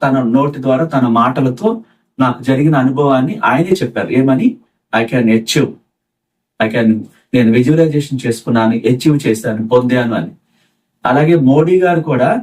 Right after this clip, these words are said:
ముప్పై ఆరు గంటల పాటు, మూడు రోజుల పాటు కన్యాకుమారిలో విజువలైజేషన్ చేసుకుని, మెడిటేషన్ చేసుకుని ఏకధాటిగా దీన్ని నేను సాధించానని మీడియా ముఖంగా లైవ్ లో ఆయన చెప్పారు.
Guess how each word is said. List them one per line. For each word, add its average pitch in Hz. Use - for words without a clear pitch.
ముప్పై 131
ఆరు 170
గంటల 156
పాటు, 180
మూడు 160
రోజుల 185
పాటు 175
కన్యాకుమారిలో 175
విజువలైజేషన్ 165
చేసుకుని, 160
మెడిటేషన్ 160
చేసుకుని 156
ఏకధాటిగా 160
దీన్ని 139
నేను 135
సాధించానని 156
మీడియా 170
ముఖంగా 156
లైవ్ 156
లో 208
ఆయన 143
చెప్పారు. -